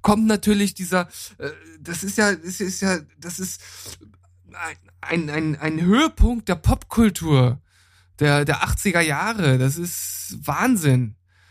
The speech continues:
Ja, das ist eine Szene für die Ewigkeit. Die ist natürlich auch völlig, völliger Blödsinn, ne? Das ist, glaub ich,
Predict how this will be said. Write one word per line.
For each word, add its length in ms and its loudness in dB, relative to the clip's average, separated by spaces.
Ja, 180 -2
das 200 -6
ist 160 -8
eine 220 2
Szene 420 0
für 140 0
die 220 -8
Ewigkeit. 560 -2
Die 140 -6
ist 100 -6
natürlich 480 0
auch 240 0
völlig, 720 -2
völliger 300 2
Blödsinn, 640 0
ne? 280 0
Das 80 -6
ist, 220 -6
glaub 220 0
ich, 320 -8